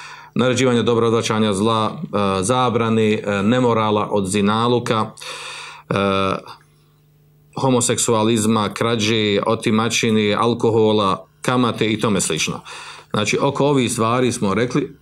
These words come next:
da, e, znači, ovo sam ponavljao da, da, da nas uvedemo u tematiku, e, rekli smo za, da je razilaženje u ovim stvarima, da je zabranjeno, da nije dozvoljeno, da i nema, da u tome nema širine, da se o tome, e,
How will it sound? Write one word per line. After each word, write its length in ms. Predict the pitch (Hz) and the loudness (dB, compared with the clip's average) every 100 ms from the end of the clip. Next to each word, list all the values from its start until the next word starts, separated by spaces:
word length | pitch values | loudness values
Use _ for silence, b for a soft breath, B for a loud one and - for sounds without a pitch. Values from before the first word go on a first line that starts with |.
| _ | _
da, 140 | 110 104 | -4 -2
e, 40 | 110 - 104 | 0 0 2
znači, 260 | 104 104 120 | 0 2 2
ovo 140 | 107 | 2
sam 140 | 104 | 0
ponavljao 380 | 104 110 104 95 | -2 0 0 0
da, 200 | 92 87 | 0 -2
da, 280 | - 92 - - | -2 -4 -4 -2
da 120 | 92 | -2
nas 180 | 87 98 | -2 0
uvedemo 320 | 101 98 87 | 0 0 0
u 40 | |
tematiku, 520 | 80 90 101 - 135 - B B B B B | -2 -2 -2 -2 -4 -4 B B B B B
e, 60 | - 98 104 - - | -2 0 0 -2 -2
rekli 200 | 104 120 | 0 0
smo 180 | 120 117 | 0 -2
za, 320 | 101 104 101 - | 0 0 0 -2
da 180 | 98 104 | -4 -2
je 80 | 104 | 0
razilaženje 720 | 107 120 127 104 104 101 101 - | 0 2 2 2 2 0 -2 -2
u 120 | 117 | 2
ovim 280 | 127 117 101 | 2 2 0
stvarima, 560 | 98 104 104 110 107 95 | 0 0 0 0 0 0
da 100 | 92 | -2
je 60 | |
zabranjeno, 480 | 90 120 120 120 110 | 0 0 2 2 2
da 140 | 98 | 2
nije 200 | 95 110 | 2 2
dozvoljeno, 500 | 104 113 113 117 117 | 2 2 2 2 2
da 160 | 107 101 | 2 0
i 160 | - 101 | 0 2
nema, 440 | 110 117 110 98 | 2 2 0 0
da 140 | 101 | 0
u 100 | 101 | 0
tome 240 | 110 113 101 | 0 0 2
nema 440 | 101 110 110 104 - | 2 2 0 0 -2
širine, 680 | - 113 101 120 123 110 107 B B B B B | -2 0 0 2 2 0 -4 B B B B B
da 180 | 120 117 | -2 0
se 280 | 110 113 107 | 2 0 0
o 100 | 123 | -2
tome, 260 | 120 123 | 0 0
e, 80 | 104 | 0